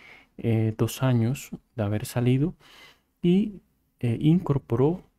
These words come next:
numerosas características de las cuales vamos a estar comentando en el día de hoy. La primera que vamos a estar comentando es propiedades tipiadas. Hace un tiempo atrás comentaba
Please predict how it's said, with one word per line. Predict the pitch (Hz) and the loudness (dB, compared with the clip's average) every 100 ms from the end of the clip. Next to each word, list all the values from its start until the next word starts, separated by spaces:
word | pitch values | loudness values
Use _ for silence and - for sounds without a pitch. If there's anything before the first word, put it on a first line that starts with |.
| _ _ _ - | _ _ _ -2
numerosas | 120 117 113 117 - - | 0 2 0 -2 -4 -8
características | 113 107 113 120 143 - 143 147 147 | -2 -2 -2 0 0 0 -4 -4 -4
de | 127 | -4
las | 110 | -4
cuales | - 117 113 107 | -4 -2 -2 -2
vamos | 113 113 104 | -2 -2 -4
a | |
estar | - 117 - | -4 -6 -4
comentando | 110 107 104 113 117 120 117 - - | -2 -2 -2 -2 0 0 -2 -6 -4
en | 113 113 | 0 0
el | 107 | 0
día | 117 113 | -2 -2
de | 107 | -2
hoy. | 95 104 - - - _ | -6 -8 -16 -20 -20 _
La | 127 - | -2 0
primera | 120 127 156 156 | 0 2 2 0
que | 139 | 0
vamos | 135 139 127 | 2 2 0
a | |
estar | - 135 - | 0 -2 -2
comentando | 123 113 117 143 156 170 - - - - | -4 -4 0 0 2 0 -6 -20 -20 -2
es | 139 151 143 _ _ _ _ - | 2 2 0 _ _ _ _ -4
propiedades | 123 - 117 113 127 123 | -4 -2 0 2 0 0
tipiadas. | - 107 110 98 101 - - - - _ _ | -2 -2 0 -2 -4 -14 -20 -20 -20 _ _
Hace | 123 117 123 | -4 0 0
un | 117 | 2
tiempo | 123 117 120 | 2 0 -2
atrás | 117 135 151 | -2 -2 -2
comentaba | - 117 113 110 135 147 131 127 | -4 -6 -4 -4 -2 0 0 -4